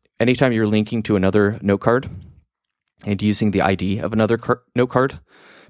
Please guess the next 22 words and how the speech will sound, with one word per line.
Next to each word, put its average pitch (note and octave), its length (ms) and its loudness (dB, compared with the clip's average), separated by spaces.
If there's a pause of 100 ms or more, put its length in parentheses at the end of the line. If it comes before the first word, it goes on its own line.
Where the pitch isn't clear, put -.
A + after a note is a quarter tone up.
being B2 160 0
that B2 320 2
they A2 100 4
are G2+ 160 4
hard-coded A2 840 0
and G#2 160 -4
they F#2+ 80 2
are F#2 100 2
hard G2+ 480 -2
links, G2 420 -4 (280)
but - 120 -2
they G2 120 2
are F#2+ 160 2
also, G2 560 0 (920)
well, F2+ 360 -4 (280)
a F#2+ 60 -4
note F#2 200 0
card. G#2 340 -2 (240)
They F#2+ 120 0
are F2+ 80 2
essentially F2+ 380 -4
cards, F#2+ 640 -4